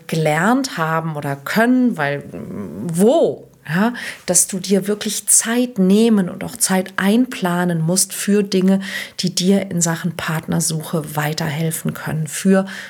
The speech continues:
neue Erlebnisse, neue Bekanntschaften und vielleicht natürlich auch Online-Dating. Dazu kommen wir gleich. Wichtig ist außerdem,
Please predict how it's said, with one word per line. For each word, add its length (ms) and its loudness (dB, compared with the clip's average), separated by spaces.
neue 260 4
Erlebnisse, 680 0
neue 360 0
Bekanntschaften 920 -2
und 300 2
vielleicht 880 0
natürlich 600 -6
auch 300 -6
Online-Dating. 840 -2
Dazu 340 -4
kommen 340 -2
wir 80 -4
gleich. 420 -8
Wichtig 460 0
ist 240 0
außerdem, 880 2